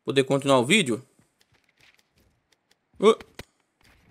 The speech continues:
Galera, eu achei a arma bem interessante. Ela é meio complicadinha de pegar, é o costume, ainda mais no,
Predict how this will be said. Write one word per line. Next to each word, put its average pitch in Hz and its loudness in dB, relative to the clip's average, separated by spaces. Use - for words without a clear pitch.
Galera, 175 8
eu 190 8
achei 240 8
a - 10
arma 220 8
bem 190 6
interessante. 220 4
Ela 175 8
é - 6
meio 262 2
complicadinha 214 4
de 147 -4
pegar, 135 10
é 156 12
o 156 8
costume, 170 0
ainda 147 6
mais 170 6
no, 170 4